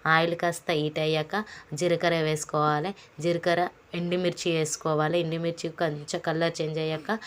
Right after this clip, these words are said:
ఆనియన్స్ అయితే వేసుకోవాలి. ఆనియన్స్తో పాటు మిర్చి కూడా వేసుకోవాలి. ఆ మిర్చిని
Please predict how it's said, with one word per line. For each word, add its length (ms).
ఆనియన్స్ 400
అయితే 200
వేసుకోవాలి. 800
ఆనియన్స్తో 480
పాటు 260
మిర్చి 340
కూడా 260
వేసుకోవాలి. 720
ఆ 80
మిర్చిని 480